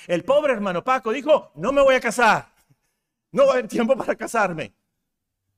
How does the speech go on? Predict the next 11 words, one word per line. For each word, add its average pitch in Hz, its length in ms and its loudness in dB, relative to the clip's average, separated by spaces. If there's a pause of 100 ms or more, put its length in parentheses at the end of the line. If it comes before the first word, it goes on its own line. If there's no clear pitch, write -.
(1160)
Por 143 120 -8
supuesto, 147 500 -2
mil 143 160 -6
novecientos 147 360 -8
ochenta 127 260 -10
y - 20 -16
cuatro 147 280 -4
pasó 135 240 -8
y 139 40 -8
vino 202 200 -8
y 127 200 -12